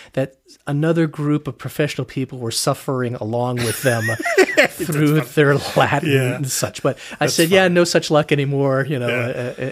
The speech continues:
Speaker 1: et cetera, et cetera.
Speaker 2: But those terms still exist. And, and
Speaker 1: Oh,
Speaker 2: I mean,
Speaker 1: all the
Speaker 2: uh,
Speaker 1: time. Oh,
Speaker 2: yeah,
Speaker 1: yeah,
Speaker 2: it's
Speaker 1: no,
Speaker 2: all over
Speaker 1: it's,
Speaker 2: what you do,
Speaker 1: yeah,
Speaker 2: of
Speaker 1: it's,
Speaker 2: course.
Speaker 1: yeah, and it, there's plenty of Greek and, uh, and Latin in,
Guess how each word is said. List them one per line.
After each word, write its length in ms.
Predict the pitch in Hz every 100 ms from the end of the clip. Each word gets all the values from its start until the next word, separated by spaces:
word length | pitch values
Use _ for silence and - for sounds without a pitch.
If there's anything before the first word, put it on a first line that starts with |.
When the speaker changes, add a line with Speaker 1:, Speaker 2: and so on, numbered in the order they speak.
| -
Speaker 1:
et 140 | 120
cetera, 260 | - 117 110
et 40 |
cetera. 220 | 101 -
Speaker 2:
But 120 | - 151
those 180 | -
terms 240 | - 180 131
still 300 | - 151 135
exist. 440 | 117 123 165 - 104
And, 120 | 110
and 220 | 110 110 -
Speaker 1:
Oh, 100 | 175
Speaker 2:
I 40 |
mean, 80 | 151
Speaker 1:
all 60 | 147
the 80 |
Speaker 2:
uh, 40 | 120
Speaker 1:
time. 200 | 131 190
Oh, 60 | 165
Speaker 2:
yeah, 80 | 147
Speaker 1:
yeah, 100 | 131
Speaker 2:
it's 80 | 135
Speaker 1:
no, 100 | 127
Speaker 2:
all 40 |
over 140 | 123
Speaker 1:
it's, 60 | 110
Speaker 2:
what 140 | 110
you 60 | 120
do, 320 | 110 123 104
Speaker 1:
yeah, 140 | 107 107
Speaker 2:
of 60 |
Speaker 1:
it's, 180 | 131 120
Speaker 2:
course. 180 | 113 110
Speaker 1:
yeah, 160 | 113 98
and 200 | 131 127
it, 80 | 131
there's 180 | 123 117
plenty 300 | - 139 120
of 100 | 113
Greek 280 | 117 107 104
and, 180 | 107 113
uh, 180 | 110 104 -
and 120 | 110
Latin 360 | 101 101 101
in, 180 | 95 101